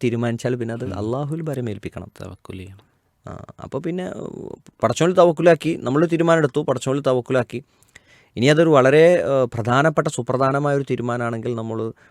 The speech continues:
Speaker 1: അതിൽ, ഏഹ്, ഇസ്തിഖാറ നിസ്കരിച്ച് അള്ളാഹുവിനോട് അതിൽ ഹൈർ തേടി, "ഇനി ഇതിൽ എന്തെങ്കിലും ഒരു ഷെറുണ്ടെങ്കിൽ പടച്ചോനെ എന്നെ അതൊന്ന്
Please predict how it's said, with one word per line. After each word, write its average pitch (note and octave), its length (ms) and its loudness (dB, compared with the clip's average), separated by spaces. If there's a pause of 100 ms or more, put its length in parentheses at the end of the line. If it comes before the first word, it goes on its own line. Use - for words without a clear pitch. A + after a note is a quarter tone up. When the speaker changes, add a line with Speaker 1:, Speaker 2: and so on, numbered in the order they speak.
(160)
Speaker 1:
അതിൽ, A#2 420 0
ഏഹ്, G#2 100 -2
ഇസ്തിഖാറ A2+ 540 0
നിസ്കരിച്ച് G2+ 480 -6
അള്ളാഹുവിനോട് G2 760 -2
അതിൽ F#2 200 -6
ഹൈർ G#2+ 340 -2
തേടി, F#2 320 -4 (580)
"ഇനി C#3 380 2
ഇതിൽ B2 240 2
എന്തെങ്കിലും C3 280 4
ഒരു C#3+ 60 0
ഷെറുണ്ടെങ്കിൽ C3 480 2
പടച്ചോനെ A#2 520 -2
എന്നെ G#2 200 -4
അതൊന്ന് G#2+ 260 -4